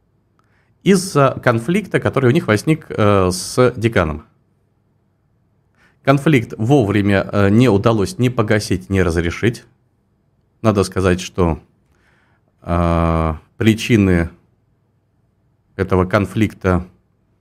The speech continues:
в первую очередь уходили, были связаны с, э, человеческим отношением к тем специалистам,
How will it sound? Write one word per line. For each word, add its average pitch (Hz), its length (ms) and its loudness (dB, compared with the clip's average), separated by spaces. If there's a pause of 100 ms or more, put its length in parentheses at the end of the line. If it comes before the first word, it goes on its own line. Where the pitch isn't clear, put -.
(800)
в - 60 -20
первую 101 320 2
очередь 95 380 0
уходили, 92 500 2 (600)
были 110 180 4
связаны 95 560 0
с, - 240 -8
э, 92 380 2 (500)
человеческим 123 640 0
отношением 95 640 -2
к - 100 -20
тем 78 280 -2
специалистам, 135 880 -2